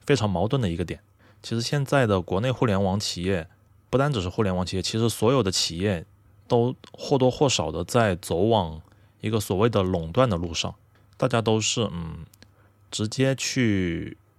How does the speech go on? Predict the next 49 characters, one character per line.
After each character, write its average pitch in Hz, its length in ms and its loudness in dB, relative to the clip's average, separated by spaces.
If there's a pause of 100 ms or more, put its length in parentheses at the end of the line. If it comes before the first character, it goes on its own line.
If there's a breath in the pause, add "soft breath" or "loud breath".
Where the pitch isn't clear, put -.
(200)
生 135 220 2
产 92 200 -2
内 113 120 2
容 95 240 4
的 87 260 2
比 80 120 -6
较 92 140 6
少， - 260 -4 (100)
也 - 120 -12
就 104 100 0
是 120 60 2
说 123 160 4
白 101 140 4
了， 98 80 2
就 107 100 0
是 110 120 4
直 - 200 -4
接 120 160 2
做 131 160 2
事 147 180 4
情 92 140 -4
的 82 60 -4
比 76 80 -6
较 80 100 -2
少， 73 280 -4
都 127 140 2
是 139 140 0
想 76 320 -2
着 82 400 -2
在 107 180 2
中 107 240 -2
间 104 220 2
当 98 160 2
一 95 60 0
个 98 100 0
中 101 160 -2
间 101 180 0
商， 98 240 -2
当 101 160 -2
一 104 40 0
个 98 80 0
平 85 200 -6
台 87 220 -6
去 104 240 -2
上 110 240 -2
下 104 180 4
游 82 140 -2
互 101 220 -2
吃， - 320 0